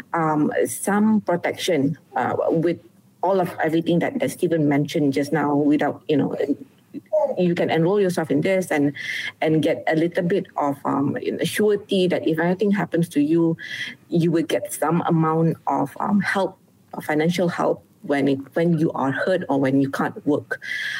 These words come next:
Um, in the meantime, after you enroll yourself in this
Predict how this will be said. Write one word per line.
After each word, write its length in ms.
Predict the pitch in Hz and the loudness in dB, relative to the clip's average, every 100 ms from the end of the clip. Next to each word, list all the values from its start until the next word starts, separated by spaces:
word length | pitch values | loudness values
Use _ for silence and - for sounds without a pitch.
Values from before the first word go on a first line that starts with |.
| - | -4
Um, 320 | - 151 147 - | 0 2 0 0
in 140 | 180 185 | 0 2
the 100 | 180 | 4
meantime, 640 | 185 190 208 220 277 269 | 2 2 0 2 2 0
after 280 | 151 - 190 | -2 -2 0
you 140 | 165 | 2
enroll 360 | - 147 156 170 | 2 2 2 2
yourself 340 | 143 151 147 - | 0 -2 -2 0
in 280 | 156 147 143 | 0 2 2
this 300 | 147 139 | 2 -2